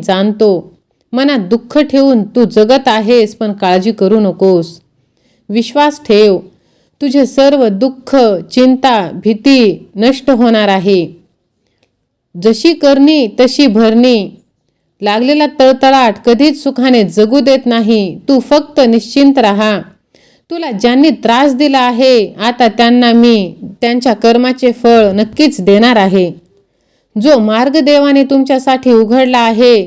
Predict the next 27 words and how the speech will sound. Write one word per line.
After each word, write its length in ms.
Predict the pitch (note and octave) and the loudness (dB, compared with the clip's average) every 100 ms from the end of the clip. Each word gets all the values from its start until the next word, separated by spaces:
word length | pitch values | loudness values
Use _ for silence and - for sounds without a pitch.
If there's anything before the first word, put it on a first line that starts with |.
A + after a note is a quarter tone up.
| - | -4
त्याला 220 | B3 A#3+ A#3 | -2 0 0
कोणीही 420 | A#3+ A#3 A3 G3 | 2 2 2 0
बंद 320 | F3 A3 A#3+ | 0 0 0
करू 340 | G3+ G3+ B3 | 0 0 0
शकत 400 | C4+ A#3 G#3 G3+ | 0 0 0 -2
नाही. 420 | G3+ F3+ F3 E3 E3 - _ | -2 -2 -4 -6 -10 -18 _
विश्वास 520 | G3+ A3+ C#4 C4+ A#3+ - | -6 -4 -2 -2 -2 -4
ठेव, 400 | A#3 A#3 G#3 E3+ - | 0 2 2 -2 -6
आता 240 | A#3 C4+ | -2 -2
तुझं 300 | C4+ A#3 A#3 | 0 0 -2
चांगलंच 540 | - G3 G3 A#3+ D4 A3+ | -2 -4 0 0 -2 -2
होणार 260 | G#3 G3 | -2 0
आहे. 300 | F#3 F3+ E3+ D#3+ _ _ _ _ _ _ _ _ | -2 -2 -6 -10 _ _ _ _ _ _ _ _
तुझं 220 | D4+ D4 D4+ | -6 -2 0
आयुष्य 460 | A3+ C4+ D4 D#4+ | 2 0 -2 -2
आता 420 | C#4+ C4+ C4+ A#3+ | -2 -2 0 0
पूर्णपणे 720 | G3+ A3 C#4 D4 C4 B3 A#3+ | -2 0 2 4 2 2 2
बदलणार 560 | G3 G3 G3 B3+ C4+ A3+ | 2 0 2 2 2 0
आहे. 440 | G#3 G3+ G#3 F#3 E3+ - _ B3+ | 0 2 0 0 -6 -18 _ -8
तुझ्या 240 | B3+ B3+ | -2 -2
दुःखाचं 580 | F3 G#3 - C#4 C4+ C4+ | -2 -6 -4 -2 0 -2
कारण 520 | B3 A3 A3 A#3 G#3 | 0 0 0 0 0
हे 120 | A3 | -2
तुझ्या 300 | G#3+ G#3+ A3+ | -2 -2 -2
जवळचे 580 | F3 F#3 G#3 A#3+ A#3+ G#3 | 0 0 2 0 0 0
लोक 220 | F#3+ F#3 | 0 -2
आहेत. 420 | F3 F3 E3+ E3 | -2 -2 -2 -4